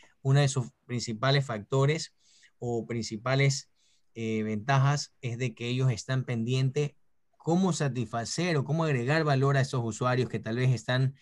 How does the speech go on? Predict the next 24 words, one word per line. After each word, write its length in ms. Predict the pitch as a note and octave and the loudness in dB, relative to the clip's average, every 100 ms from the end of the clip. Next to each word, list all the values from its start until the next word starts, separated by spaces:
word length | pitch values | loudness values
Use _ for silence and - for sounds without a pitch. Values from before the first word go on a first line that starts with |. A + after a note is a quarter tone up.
| _ _ | _ _
eh, 440 | B2 A#2+ A#2 A2+ A2 | -4 0 2 2 2
de 80 | G2 | 0
alguna 300 | A2+ C3 C#3+ | 0 2 2
forma 560 | C3+ C#3 C#3+ D3+ C#3+ - _ _ _ | 4 4 4 4 2 -2 _ _ _
descuidados, 840 | C#3 C3 C3 C3 C#3+ A#2+ G#2+ F2+ - | -2 2 4 8 8 6 0 -6 -6
¿verdad? 380 | A2+ B2+ C3+ | -2 0 0
O 120 | B2+ A2 | -2 -4
que 260 | A#2+ A#2+ | -2 -4
tienen 480 | A2+ B2+ C3+ C3+ B2 | -2 0 2 0 -2
cierto 340 | - C3+ C3 | 0 0 0
dolor 260 | B2+ B2 B2+ | 0 0 0
de 100 | B2 | 0
cabeza 420 | A#2 A#2+ A#2+ B2+ | 0 0 -2 -4
que 240 | A2+ A2+ - - - | -4 -6 -8 -16 -10
otras 340 | B2 A#2 B2 | -8 -4 -2
entidades 460 | A#2 G#2+ A#2 B2 A#2+ | -2 -2 -2 0 -2
no, 240 | A#2+ A#2+ A2 | -2 -4 -4
no 160 | B2 | -4
están 420 | A#2 - B2+ B2+ A2+ | -4 -4 -4 -4 -6
observando, 720 | A#2+ - A2 A#2+ A2 F#2+ F#2 | -10 -6 -2 0 0 -4 -6
¿verdad? 300 | G#2 B2+ C#3 - _ _ - | -2 0 0 -4 _ _ 0
O 160 | D3+ | 2
en 120 | F3+ | 2
efecto, 600 | F3 D3 E3 C#3+ D#3+ D3+ | 0 0 0 0 -2 -4